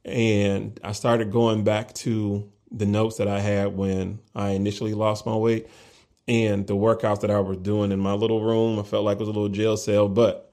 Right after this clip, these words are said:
um, I got so much done in that, in that little space. So just some home workouts. And, uh, I've been, I've been doing those. So with that being said, there have been a lot of, like, body weight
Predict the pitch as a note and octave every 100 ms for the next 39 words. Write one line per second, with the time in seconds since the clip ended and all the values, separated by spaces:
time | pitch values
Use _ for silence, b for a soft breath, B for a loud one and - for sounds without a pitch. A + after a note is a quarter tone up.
0 | b b - G#2 G#2 G2 G#2+ A#2+ A#2+ -
1 | D3+ B2 A2 A2+ A#2 A2 G#2 G#2 F#2 -
2 | - A2 G2+ G#2 G2+ - G#2+ G2+ G#2+ -
3 | - - G#2 B2 B2+ A2 A#2 A2+ A2 G#2
4 | G#2 G2+ G2 - - _ _ _ - A2+
5 | G#2 G#2 G2+ G2+ - A2 G2 C3+ D3+ A3+
6 | G#2+ G#2+ B2+ B2 A2+ A2 B2 A#2+ A2+ A2
7 | G#2 G#2 C3 b b b - C#3 B2 A#2
8 | A#2 b b b _ A2+ G#2+ B2+ A#2+ -
9 | A#2 A#2 G#2+ - C3 A#2+ A2 G#2+ A2+ A2
10 | G2+ G2+ F#2 G2 A2 A2 G#2 G2+ - _
11 | _ _ A2 F#2 G2 G2 G#2 A#2 A#2+ B2
12 | A2